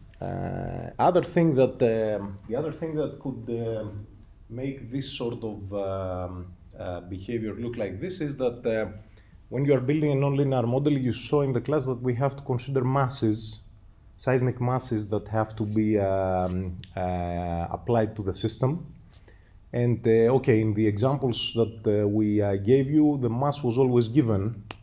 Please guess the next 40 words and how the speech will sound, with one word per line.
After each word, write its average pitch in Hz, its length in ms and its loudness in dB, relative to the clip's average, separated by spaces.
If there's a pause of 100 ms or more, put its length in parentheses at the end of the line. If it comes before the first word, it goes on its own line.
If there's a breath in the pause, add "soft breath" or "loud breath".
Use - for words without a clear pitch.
but 104 200 -2
when 127 160 0
you 131 100 2
have 131 200 0
to - 60 -6
do 120 180 0
this 123 120 0
yourself, 139 600 -2 (720 soft breath)
the 110 160 0
mass, 135 640 0
you 131 160 -2
have 135 180 -2
to - 80 -16
calculate 131 460 2
what 120 180 -2
the 113 80 -6
seismic 117 400 -4
mass 131 260 -4
is. 107 340 -4 (120)
Okay, - 220 -6 (400 loud breath)
so, 117 420 0
uh, 107 540 0 (1080 soft breath)
some 147 420 -10
students 151 560 -2
that 131 320 -2 (140)
were 113 260 -4
more 135 340 -4 (180)
predicting 135 520 -6
the 120 100 0
response, 117 600 -6
uh, 110 420 -6 (400)
uh, 98 580 -6
to 98 140 -12
be, 117 340 -4
let's 107 240 -8
say, 117 140 -4
stiffer 131 520 -6
than 107 160 -6
it 95 120 -10
should, 139 400 -6